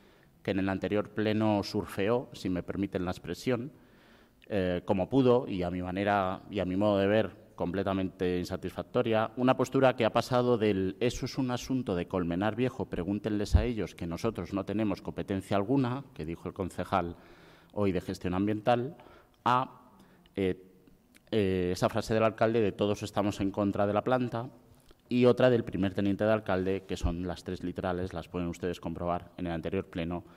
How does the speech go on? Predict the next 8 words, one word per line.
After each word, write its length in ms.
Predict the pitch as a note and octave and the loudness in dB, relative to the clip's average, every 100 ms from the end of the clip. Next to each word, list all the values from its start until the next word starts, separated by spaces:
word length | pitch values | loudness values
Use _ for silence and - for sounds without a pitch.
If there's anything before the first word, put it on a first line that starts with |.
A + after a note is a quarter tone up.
| - - - | -20 -20 -2
de 200 | A2+ A#2 | 2 4
"no 160 | A#2 | 4
queremos 340 | A#2 G#2+ A2 A2 | 4 2 2 0
esa 200 | G#2 G2+ | -4 0
planta 340 | G2+ F#2+ G2+ | 0 0 -2
en 100 | E2+ | -2
esa 160 | E2+ F#2+ | -4 -4
ubicación". 520 | F2 E2+ - - - | -6 -8 -12 -12 -18